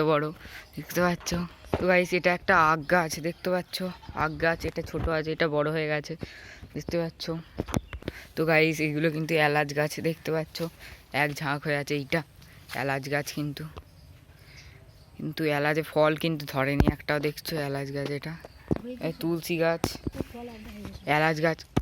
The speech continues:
একবার এলাচ গাছে ফল হয়ে গেছিলো। গাইস, এটা দেখো একটা কলা গাছ দেখতে পাচ্ছ, বড়ই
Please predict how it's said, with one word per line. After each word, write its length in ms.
একবার 240
এলাচ 280
গাছে 180
ফল 180
হয়ে 180
গেছিলো। 380
গাইস, 260
এটা 180
দেখো 220
একটা 140
কলা 320
গাছ 160
দেখতে 240
পাচ্ছ, 220
বড়ই 300